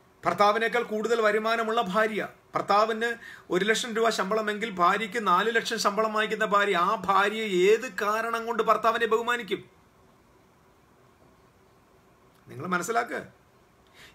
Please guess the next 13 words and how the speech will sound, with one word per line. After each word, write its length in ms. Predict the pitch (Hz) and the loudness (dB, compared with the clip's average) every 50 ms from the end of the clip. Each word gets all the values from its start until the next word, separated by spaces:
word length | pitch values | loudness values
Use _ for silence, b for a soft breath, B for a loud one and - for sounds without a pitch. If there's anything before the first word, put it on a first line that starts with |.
| - 180 | -4 0
എന്തിന് 580 | 180 185 190 208 226 240 254 233 269 254 254 | 2 2 2 0 -2 -8 -6 -6 -4 -4 -4
ബഹുമാനിക്കണം? 1000 | 226 214 202 196 214 214 214 220 220 220 220 214 214 202 180 151 - - _ _ _ _ _ _ _ _ _ _ _ _ _ _ _ _ _ _ _ _ _ _ _ _ _ _ _ _ _ _ _ _ - 175 220 | 0 2 2 2 2 2 2 4 4 2 2 0 0 -2 -2 -2 -8 -14 _ _ _ _ _ _ _ _ _ _ _ _ _ _ _ _ _ _ _ _ _ _ _ _ _ _ _ _ _ _ _ _ 2 4 4
ഇറങ്ങി 220 | 254 277 285 240 180 170 | 4 4 2 -2 -6 -4
പോടാന്ന് 420 | 196 196 208 226 240 233 226 214 196 190 | -2 0 4 6 6 6 4 4 0 0
പറഞ്ഞാൽ 300 | 180 185 190 196 202 202 196 - - - 170 185 | 0 0 0 0 0 -2 -6 -12 -14 -4 -4 -2
അവൻ 140 | 185 240 233 190 202 | -2 -2 -6 -4 -2
പോയല്ലേ 400 | 208 220 233 233 226 233 254 240 233 | 0 2 2 2 0 0 -2 -2 -2
പറ്റൂ. 240 | 226 - - 226 208 185 - - _ _ _ _ _ _ _ _ _ _ _ _ _ _ _ _ _ _ _ _ _ _ _ _ _ _ _ _ _ _ _ _ _ _ _ _ _ - - | -2 -4 -4 -10 -12 -12 -12 -18 _ _ _ _ _ _ _ _ _ _ _ _ _ _ _ _ _ _ _ _ _ _ _ _ _ _ _ _ _ _ _ _ _ _ _ _ _ -10 -4
പോടാന്ന് 420 | 175 208 254 269 294 311 311 302 277 | 0 2 2 4 4 2 2 0 -2
പറഞ്ഞാൽ 220 | 262 262 269 269 254 | -2 0 0 0 0
ഇറങ്ങി 180 | 262 294 302 302 - 254 | -2 -2 -6 -8 -8 -8
പോയല്ലേ 420 | 262 269 285 285 294 285 285 285 233 | -4 -4 -2 -2 -4 -6 -6 -6 -4
പറ്റൂ. 240 | 269 240 180 - 220 | -6 -6 -2 0 0